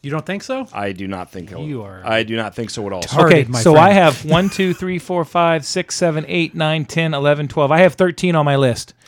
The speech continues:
Speaker 2: I'm saying
Speaker 3: And
Speaker 2: that did not make
Speaker 1: You
Speaker 2: the
Speaker 1: don't
Speaker 2: list.
Speaker 1: think so?
Speaker 3: And the
Speaker 1: Really?
Speaker 3: reason,
Speaker 2: Not
Speaker 3: the
Speaker 2: at
Speaker 3: reason
Speaker 2: all.
Speaker 3: that I have thirteen was because I'm gonna bring up ones that I f-, I've got some on there that I think that you guys have.
Speaker 2: Mm-hmm.
Speaker 3: So I, I know what my number one is, and I will tell you what my number one is at the end, but it might not be my number one on the, on, on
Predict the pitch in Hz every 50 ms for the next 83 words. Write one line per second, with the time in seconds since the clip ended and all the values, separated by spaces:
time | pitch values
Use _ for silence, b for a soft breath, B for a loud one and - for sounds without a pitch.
0 | b - - 98 98 95 - - 147 139 120 98 107 104 101 - 101 85 85 98
1 | 98 98 131 - 87 185 175 147 143 160 160 156 180 185 170 - - 135 127 135
2 | 151 156 180 208 - 185 185 190 - 107 113 208 208 185 196 185 196 202 185 185
3 | 180 175 170 180 180 - - 190 175 165 - - 180 175 170 165 156 135 127 151
4 | - - 160 131 151 151 156 160 156 175 165 135 160 165 165 165 151 - - 147
5 | 147 147 143 143 123 139 143 135 135 139 127 - - - - - - 139 139 135
6 | 127 165 151 139 - 175 160 156 151 151 147 143 143 135 120 - 151 123 - 135
7 | 139 151 147 147 147 135 - 135 143 139 147 151 147 - _ _ _ - 98 104
8 | 120 139 135 - - 151 139 147 156 - 151 156 156 165 180 190 202 202 180 175
9 | 180 170 160 165 170 160 160 139 135 156 160 165 175 185 190 190 180 - - -
10 | _ - 143 143 143 143 135 151 - - 170 151 151 143 139 131 147 156 - 165
11 | 151 143 147 143 139 147 147 147 143 147 147 139 147 131 - 131 135 139 147 151
12 | 147 143 131 139 135 139 139 151 156 147 139 135 127 135 135 131 127 127 127 120
13 | 123 117 127 123 123 117 113 120 - - 127 123 123 - 131 135 123 123 117 110